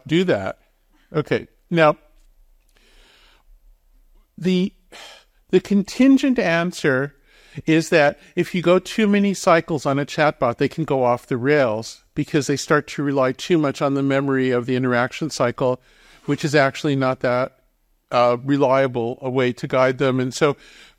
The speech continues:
one of the things we've done is we've, uh, limited the number of cycles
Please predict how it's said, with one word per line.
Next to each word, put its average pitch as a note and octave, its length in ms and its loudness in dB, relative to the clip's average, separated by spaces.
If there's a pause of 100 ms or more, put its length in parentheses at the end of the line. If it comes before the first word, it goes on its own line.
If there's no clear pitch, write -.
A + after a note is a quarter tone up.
(160)
one E3 240 2
of G3 80 4
the G3 80 -2
things E3 320 -2
we've E3 240 -2
done C3 460 0
is C#3 340 -2
we've, C3 480 -4 (100)
uh, C3 220 0
limited D#3+ 480 2
the D#3 80 -2
number C#3 240 -2
of D#3 100 -8
cycles D#3 640 -4